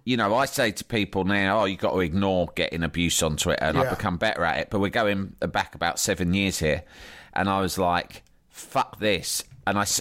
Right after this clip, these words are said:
Speaker 1: I literally, it was like some film, I leant forward to the cabbie, and I went, "Change your plan." And I got him to take me to a barber I knew, not far
Speaker 2: <laughs>
Speaker 1: from there. Someone I could trust, someone
Speaker 2: Yeah.
Speaker 1: who would make me feel good.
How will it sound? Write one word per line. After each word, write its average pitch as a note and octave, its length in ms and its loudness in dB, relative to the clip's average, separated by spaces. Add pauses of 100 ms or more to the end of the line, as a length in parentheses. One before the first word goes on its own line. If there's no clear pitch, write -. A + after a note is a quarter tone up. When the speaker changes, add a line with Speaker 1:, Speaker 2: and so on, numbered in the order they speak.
Speaker 1:
I A2+ 80 4
literally, B2 520 0
it A2 40 2
was G2+ 100 -2
like B2 120 2
some A#2 240 0
film, A#2+ 200 0
I G2+ 100 2
leant B2+ 280 0
forward B2+ 300 2
to - 80 -8
the G2+ 80 0
cabbie, F2 540 -2 (720)
and G#2+ 160 2
I G2+ 80 4
went, G2+ 420 0
"Change A#2+ 320 0
your A2 80 -2
plan." G#2 480 0
And G2+ 80 2
I G2+ 80 2
got G2 140 0
him G#2 80 -2
to - 100 -2
take A#2 240 0
me G2+ 60 -6
to G#2+ 160 0
a G2 60 4
barber G2 500 2
I D#2+ 100 4
knew, D#2 320 0 (140)
not G2 300 0
far E2 360 2 (180)
Speaker 2:
<laughs> - 320 -14
Speaker 1:
from F#2+ 300 0
there. E2 300 2 (480)
Someone A#2+ 340 0
I A#2 140 2
could - 200 -4
trust, - 680 0
someone D#3 320 6
Speaker 2:
Yeah. A2+ 60 4
Speaker 1:
who A2 40 4
would G#2+ 120 2
make A2 220 2
me A2+ 120 0
feel A#2+ 320 2
good. F2 320 0